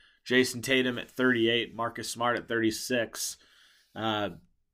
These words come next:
but overall tonight, Jaylen Brown didn't really do much either. End of the night, sixteen points, uh, three rebounds, three assists, and a steal. Had a couple of bad turnovers, but again, I'm not gonna say he played bad, uh, but I'm not gonna say he played great.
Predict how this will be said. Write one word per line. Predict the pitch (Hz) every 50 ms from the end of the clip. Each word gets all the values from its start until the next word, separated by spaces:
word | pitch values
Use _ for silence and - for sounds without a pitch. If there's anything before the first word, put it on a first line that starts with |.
| _ _
but | 127 131
overall | 143 160 202 208 208 220 226 226 220
tonight, | - 190 190 233 208 123
Jaylen | 104 117 127 147 151 123
Brown | 123 131 160 185 151
didn't | 131 120 110
really | 110 120 120 117 110
do | 117 131 131
much | 139 135 135 - 131
either. | 151 170 147 107 85 78 - - _ _ _ _ _ _ _ _ _ _ _ _ _ _ _ _ _ - -
End | 131 151 180
of | 202 196
the | 196
night, | 185 185 190 185 -
sixteen | - - 175 165 - - - 170 180 175 160
points, | - 123 123 131 135 143 143 - - - - _ _ _ _ _ _ _ _ _ _ _ -
uh, | 110 117 113
three | - 131 131 147 160 165
rebounds, | 170 165 165 170 165 165 160 160 165 170 160 -
three | - 135 127 135 147 160 165
assists, | 156 160 - 143 143 151 151 - -
and | 135 147
a | 147
steal. | - - 117 110 107 110 120 131 - - _ _ _ _ _ _ _ _ _ _ _ _ _ _ _ _ _ _ _ -
Had | - 131 151 180 202
a | 196
couple | - - - - - 185 185
of | 170 -
bad | 143 143 151 151 143
turnovers, | - 147 143 139 139 139 139 139 156 156 131
but | 123 143 143
again, | 143 143 160 147 123 117
I'm | 117 127
not | 143 147 160
gonna | 170 175 165
say | 165 - 165 165 165 160
he | 151 135
played | 127 - - 135 143 143 143 135 113 95
bad, | 101 110 110 110 107 117 127 135 135 - _ _ _ _ _ _ _ _ _ _ _ _ _ _
uh, | - 110 120 117
but | 113 120
I'm | 117 110
not | 107 123 127
gonna | 120 131
say | 127 - 143 135
he | 135
played | 135 - 156 160 151
great. | 165 196 196 135 - - -